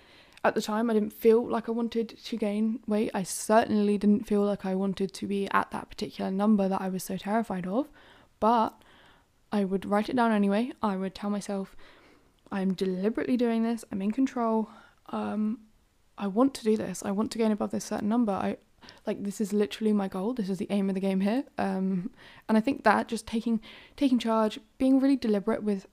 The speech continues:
with your, um, increasing above this certain number. So yeah, if that's calories for you, what I want you to do is write yourself down a plan of, like, "I want to eat above this number. I want to eat above this number because X, Y, and Z," and you write down your motivations behind it. And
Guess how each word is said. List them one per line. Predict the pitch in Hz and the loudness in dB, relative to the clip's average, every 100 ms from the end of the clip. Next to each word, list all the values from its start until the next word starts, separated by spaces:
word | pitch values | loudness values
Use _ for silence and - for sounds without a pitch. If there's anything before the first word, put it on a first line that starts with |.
| _ _ _ _ - | _ _ _ _ -2
with | 220 - - | 0 0 -6
your, | 202 196 190 190 196 - | -4 -2 -2 -4 -8 -8
um, | 190 185 190 | -6 -4 -2
increasing | 202 - 196 - 196 196 | 0 0 -4 -2 -2 -2
above | 185 185 | -2 -4
this | 190 - | -4 -4
certain | 196 | -2
number. | 196 196 | 0 -2
So | 196 190 | -2 -4
yeah, | 190 | -6
if | 190 | -8
that's | - - | -12 -8
calories | - 262 247 - | -2 0 0 -2
for | 240 | -2
you, | 233 233 - - - - - | -2 -2 -12 -20 -20 -12 -2
what | 202 | 0
I | |
want | 208 262 | 0 -4
you | |
to | 208 | -2
do | 214 | -2
is | 202 196 | -2 -4
write | 190 226 | 0 0
yourself | 277 294 269 | 0 -2 -2
down | 214 202 | -2 -4
a | 208 | -6
plan | - 185 - | -10 -10 -10
of, | 180 | -6
like, | 208 208 - - - - | -6 -6 -10 -20 -6 2
"I | 302 | 4
want | 285 269 | 4 2
to | - 226 | 0 -2
eat | 202 214 _ _ _ _ _ _ _ _ - | 0 -2 _ _ _ _ _ _ _ _ -4
above | 208 214 202 208 | 2 2 0 -2
this | 233 | -2
number. | 311 320 202 - 214 - - - 220 | 4 4 4 0 -8 -18 -20 -6 0
I | |
want | 214 220 | 0 0
to | 285 | -2
eat | |
above | 285 240 | 0 -2
this | 226 240 | -2 0
number | 220 220 220 | 2 4 2
because | 214 - 202 202 - - | -2 -4 -4 -4 -8 -8
X, | 208 202 - | -8 -8 -6
Y, | |
and | 202 208 | -4 0
Z," | 330 339 - | 0 -2 -2
and | 208 | 0
you | 202 | 2
write | 202 | 2
down | 202 190 | 0 0
your | 190 | 0
motivations | 190 202 208 - 214 | -2 0 0 0 -2
behind | 196 208 202 | 0 -2 -2
it. | - | -2
And | 196 | -6